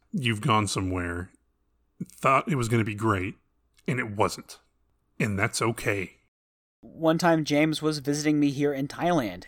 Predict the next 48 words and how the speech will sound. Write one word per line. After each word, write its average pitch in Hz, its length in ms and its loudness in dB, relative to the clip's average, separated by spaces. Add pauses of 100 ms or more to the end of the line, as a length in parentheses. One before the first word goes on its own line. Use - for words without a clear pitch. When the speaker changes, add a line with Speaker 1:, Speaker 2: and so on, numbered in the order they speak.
Speaker 2:
and 139 200 -4
we 143 80 0
really 135 280 -2
wanted 131 280 -2
to 139 60 -8
go 135 180 2
to 131 80 -10
Khao 143 360 0
Yai 127 360 2
National 120 500 -4
Park. - 400 -8 (760)
But 135 140 2
I 135 60 6
don't 143 160 0
drive 156 300 2
here. - 220 -14 (560)
And 139 280 -4
we 143 100 0
got 160 380 6
to 151 180 2
this 131 420 0
town 156 380 2
called 123 320 -2
Pak - 260 -4
Chong, 143 480 -2 (1000)
uh, 151 120 0
which 151 200 0
is 131 340 0 (140)
just 156 200 -2
outside 139 280 0
of 135 40 -2
the 131 60 -4
park, 147 360 2 (120)
and 156 440 4
we 156 120 -2
couldn't 160 360 -4 (360)
arrange 165 360 2
transportation. 165 720 -2 (320)
We 147 80 -6
couldn't 160 240 -4
find 147 180 0
out 131 120 0
how 147 100 2
to 147 60 -2
get 147 120 -2
to 151 60 -2
the 139 100 -2
park. - 360 2